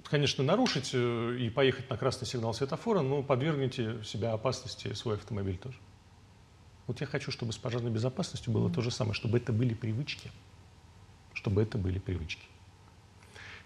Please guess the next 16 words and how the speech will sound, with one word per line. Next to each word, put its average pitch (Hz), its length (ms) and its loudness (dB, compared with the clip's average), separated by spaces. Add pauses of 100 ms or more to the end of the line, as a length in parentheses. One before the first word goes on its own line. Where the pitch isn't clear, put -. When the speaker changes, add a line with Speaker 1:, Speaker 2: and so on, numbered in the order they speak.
Speaker 1:
Как 190 220 8
этого 101 220 4
добиться? 92 460 0 (2000)
Здесь 117 400 8 (380)
одно, 117 260 8 (300)
одно 131 260 8
ведомство 120 460 8
точно - 340 -2
не 85 100 -6
справится. - 500 -10 (840)
А, 101 540 2
это 139 320 6
и 139 180 4
уроки 139 340 4
в - 80 -4
школах 117 420 -2